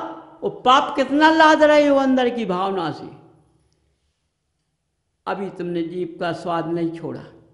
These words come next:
तड़प रहे हो तुम उसके बिना। बंधुओं, मत तड़पो, इससे तो खा लो, उनको मत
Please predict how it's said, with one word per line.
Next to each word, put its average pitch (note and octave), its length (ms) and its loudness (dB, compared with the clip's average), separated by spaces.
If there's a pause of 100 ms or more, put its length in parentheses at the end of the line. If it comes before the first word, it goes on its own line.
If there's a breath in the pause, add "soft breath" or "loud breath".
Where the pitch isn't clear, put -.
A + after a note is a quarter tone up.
(720)
तड़प A3 340 -4
रहे C#3 220 -4
हो C3 100 -8
तुम C3+ 220 -14
उसके D3+ 280 -12
बिना। - 420 -14 (1500)
बंधुओं, F#3+ 920 -4 (960)
मत C4+ 140 -2
तड़पो, C4+ 1160 -2
इससे A3+ 340 -6
तो C4 140 -2
खा A#3 380 0
लो, D4+ 440 10 (1900)
उनको B3+ 360 -2
मत D4 220 2